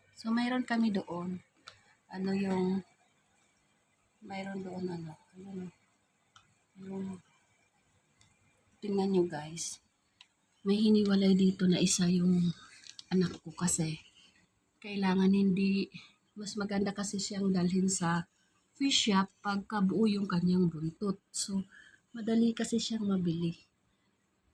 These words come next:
So, yung iba kasi nakikipag-away-away, kaya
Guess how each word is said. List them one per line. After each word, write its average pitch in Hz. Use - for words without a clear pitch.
So, 262
yung 269
iba 247
kasi 247
nakikipag-away-away, 190
kaya 165